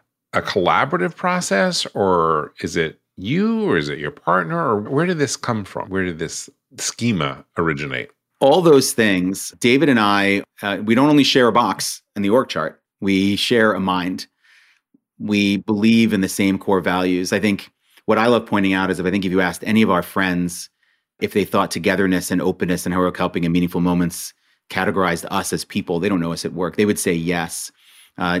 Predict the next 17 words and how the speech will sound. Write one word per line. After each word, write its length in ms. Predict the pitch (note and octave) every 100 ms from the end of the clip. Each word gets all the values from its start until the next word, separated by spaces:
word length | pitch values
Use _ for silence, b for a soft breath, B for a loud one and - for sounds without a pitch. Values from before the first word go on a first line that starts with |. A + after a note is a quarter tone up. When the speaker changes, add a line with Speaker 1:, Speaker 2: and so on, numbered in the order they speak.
| E2+
Speaker 2:
you 80 | G2+
know, 80 |
David 320 | F2+ C#3 C3 G2
does, 160 | G2 D#2+ -
never 260 | C3+ G#2+
misses 300 | G2 F#2 F#2
somebody's 360 | - F#2 E2+ D#2
birthday 540 | B2 B2 - G2 G2
or 200 | F#2+ F2
anniversary. 680 | F2 F2 A#2+ A#2 - G#2 G2
You 120 | F#2
know, 60 | F2+
he 100 | G2
always 220 | A2+ A2+
remembers 400 | G2+ F#2+ F#2+ F#2
those 220 | F#2+ F#2
things, 440 | - A2+ B2 C3+